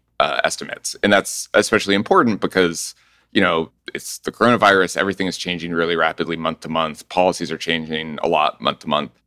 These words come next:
What they found is that in December, the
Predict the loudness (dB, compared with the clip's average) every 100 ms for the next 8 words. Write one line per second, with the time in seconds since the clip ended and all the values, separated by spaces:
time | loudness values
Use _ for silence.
0 | _ 0 2 2 4 4 2 -2 0 2
1 | 2 0 -4 -10 -14 _ _ -8 -6 -2
2 | 2 2 4 4 4 2 0 _ _ _
3 | _ -14 -6 -4 -2 -2 -2 -4